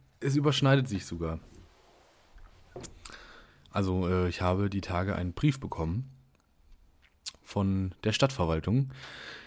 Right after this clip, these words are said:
in der geschrieben wird. Und ich würde euch empfehlen, ihr macht jetzt einfach mal die Augen zu, legt euch ein bisschen zurück,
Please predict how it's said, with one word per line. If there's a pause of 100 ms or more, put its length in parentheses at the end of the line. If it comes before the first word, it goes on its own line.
(100)
in
der
geschrieben
wird. (760)
Und
ich
würde
euch
empfehlen,
ihr
macht
jetzt
einfach
mal (420)
die
Augen
zu, (880)
legt
euch
ein
bisschen
zurück,